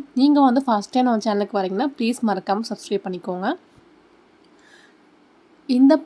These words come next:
குளியல் பொடி ரெடி பண்றதுக்கு நான் வந்து ஒரு கப் அளவுக்கு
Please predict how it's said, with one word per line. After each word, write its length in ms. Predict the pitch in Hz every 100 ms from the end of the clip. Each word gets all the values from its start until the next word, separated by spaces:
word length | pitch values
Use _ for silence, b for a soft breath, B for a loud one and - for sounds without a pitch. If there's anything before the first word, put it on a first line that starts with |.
| -
குளியல் 360 | 269 262 277 269
பொடி 200 | 233 233
ரெடி 200 | 226 208 208
பண்றதுக்கு 460 | 202 190 185 - 285
நான் 220 | 247 208
வந்து 160 | 202 269 269
ஒரு 180 | 214 277 -
கப் 220 | 254 247
அளவுக்கு 380 | 262 214 202 -